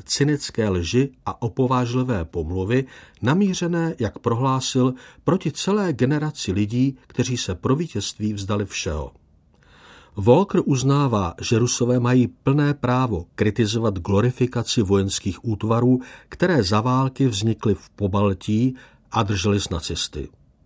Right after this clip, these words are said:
Jenže dodává, že v pojetí ruského prezidenta byly ony cynické lži kódem pro cokoliv, co zpochybňovalo černobílý příběh vítězství dobra nad zlem.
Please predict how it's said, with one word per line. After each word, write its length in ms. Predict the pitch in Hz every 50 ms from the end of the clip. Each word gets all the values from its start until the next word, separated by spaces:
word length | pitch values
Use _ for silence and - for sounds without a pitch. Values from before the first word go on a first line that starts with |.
| _ _ _ - - - - - - -
Jenže 360 | - 139 196 214 202 - 175
dodává, 640 | 123 107 98 101 101 104 113 113 113 123 131 131 135
že 160 | 123 - 113
v 100 | 95 -
pojetí 460 | - - 131 139 151 160 - - 117
ruského 520 | 104 110 113 - - - 165 175 156 135 117
prezidenta 720 | - 110 101 90 98 98 92 87 87 85 - - 80 78 - - - - - -
byly 220 | - 98 107 113 -
ony 280 | - 120 117 117 107 101 - -
cynické 600 | - - - 110 113 120 - - - - 117 107
lži 380 | 104 101 98 92 117 120 123 123 - - - - - _
kódem 400 | - 160 196 202 190 180 147 104
pro 180 | - - 104
cokoliv, 580 | 92 - - 110 101 - - 110 107 123 135 131
co 180 | - - - 104
zpochybňovalo 920 | - - - - - 107 - - 147 143 143 147 147 143 147 151 147 143
černobílý 800 | - - - 135 147 170 185 185 185 175 190 190 175 165 135 120
příběh 640 | - - - - 117 120 131 139 139 135 - _ -
vítězství 560 | 113 117 113 - 127 120 - - - 98 92
dobra 400 | 92 113 117 117 127 123 120 120 - _ - -
nad 180 | - 85 76 76
zlem. 360 | 71 80 73 67 69 69 71